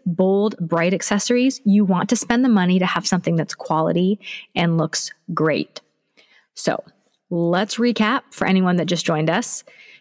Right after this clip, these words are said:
Three things to splurge on in your living room. Number one, a kick-ass comfortable sofa.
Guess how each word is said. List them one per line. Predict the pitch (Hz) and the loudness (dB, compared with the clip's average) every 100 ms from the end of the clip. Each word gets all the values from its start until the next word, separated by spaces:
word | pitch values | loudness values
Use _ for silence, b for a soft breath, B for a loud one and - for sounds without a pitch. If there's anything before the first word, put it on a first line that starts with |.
| - | -12
Three | - 233 | -2 -2
things | 240 233 220 202 | 0 0 0 0
to | - 185 - | 0 -2 -2
splurge | - - 214 226 247 202 | -6 -2 0 0 0 0
on | 160 160 180 | 0 0 0
in | 180 | 0
your | 185 | 2
living | 214 175 170 | 2 0 0
room. | 165 170 208 - - | 0 0 0 -2 -2
Number | 175 170 | 0 0
one, | 170 180 214 240 _ - | 2 2 2 0 _ -4
a | 302 | -4
kick-ass | - 214 180 254 | 0 0 0 -2
comfortable | - 165 156 160 | -2 -2 -2 -2
sofa. | - 156 - 269 | -2 -2 -2 -4